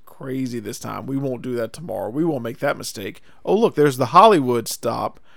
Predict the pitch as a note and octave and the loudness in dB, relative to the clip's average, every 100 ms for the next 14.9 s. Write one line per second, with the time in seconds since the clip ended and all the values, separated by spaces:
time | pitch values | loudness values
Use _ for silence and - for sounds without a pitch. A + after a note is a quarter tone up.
0 | - - F3+ D#3 C3 C#3+ C#3 C3+ A#2+ A2 | -16 -4 2 4 4 4 8 8 8 4
1 | C#3 D3 G#2 - - B2 - G#3 A#2+ C3+ | 6 4 2 -6 -6 -6 -4 -2 0 2
2 | C3 A2 G2 - - - C3+ A#2 G2+ G#2+ | 0 -2 -10 -20 -12 -10 -8 -10 -10 -10
3 | G2+ G2+ - - - - - - F3+ G3+ | -8 -10 -12 -20 -20 -20 -10 4 8 8
4 | G3+ F3+ A#3+ F#3+ C#3 C3+ - C#3+ D3+ D3 | 8 6 6 8 8 8 6 2 2 2
5 | D3+ D3+ D#3+ D3+ - C3+ - D3 B2+ - | 0 6 6 6 -6 -6 0 2 0 -6
6 | - D#3+ D3+ E3 D#3+ C3+ D3+ D#3+ F#3+ C3 | -4 0 0 0 0 -2 -2 -2 -2 -2
7 | G2+ B2 - E3 D3 C3 F#3 C3 G#2 E2+ | -6 -8 -12 -10 -8 -8 -6 -6 -6 -10
8 | - - - - - E3+ F3+ G3 D3+ D3 | -16 -20 -20 -20 -2 2 4 6 6 4
9 | D#3 D#3+ C3+ - E3+ G3 - C#3 A#2 A2+ | 2 0 -4 -4 0 0 -2 -6 -6 -6
10 | - - D3 C#3+ C#3+ D#3+ E3+ D#3+ C#3 D3+ | -8 -10 -8 -6 -4 -2 -2 -2 2 2
11 | - - - - C#3 C3+ C#3+ C#3 C3 C3 | 2 -8 -16 -8 -2 -2 -2 -2 -2 0
12 | C3+ A#2+ - - - - - C#3+ C#3+ C3 | 0 0 -4 -20 -20 -20 -2 2 4 4
13 | B2 A#2+ A#2+ A#2 A#2+ D3 C#3+ B2+ C#3+ C3+ | 0 2 2 0 2 4 4 2 -2 -4
14 | C#3 - F#3 C#3+ D3+ E3 D#3 C#3 - | -4 2 2 4 2 4 2 2 -2